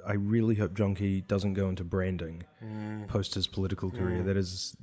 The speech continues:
Speaker 1: the
Speaker 2: They
Speaker 1: wor-,
Speaker 2: even
Speaker 1: it's the worst name for a political
Speaker 2: they,
Speaker 1: faction
Speaker 2: they
Speaker 1: that
Speaker 2: recreated that, um, fish and chip photo as well, didn't they? The,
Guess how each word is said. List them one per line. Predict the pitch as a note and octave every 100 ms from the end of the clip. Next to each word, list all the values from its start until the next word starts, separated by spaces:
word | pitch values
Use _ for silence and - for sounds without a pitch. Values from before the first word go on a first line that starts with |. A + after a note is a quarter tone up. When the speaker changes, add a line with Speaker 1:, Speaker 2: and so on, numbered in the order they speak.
| G#2+
Speaker 1:
the | G#2+ G#2
Speaker 2:
They | F#2+ A2+
Speaker 1:
wor-, |
Speaker 2:
even | B2 D#3
Speaker 1:
it's | D3 - -
the | A2+
worst | G#2 C3+ - A#2
name | G#2+ A2
for | G#2+ G2+
a | F#2
political | G#2 G#2 C#3
Speaker 2:
they, | C3+
Speaker 1:
faction | - G2+ - C3+
Speaker 2:
they | B2+
Speaker 1:
that |
Speaker 2:
recreated | C3+ C#3+ C#3 B2+ A#2+ A2
that, | A#2 G#2+
um, | G#2+ G#2 G2 - -
fish | A2+ A2+
and | G2+
chip | A#2+ -
photo | G#2+ F#2 F2+
as | F2+ A2+
well, | G2+ F2+
didn't | F#2 F#2+
they? | F2+ E2 - _
The, | - G2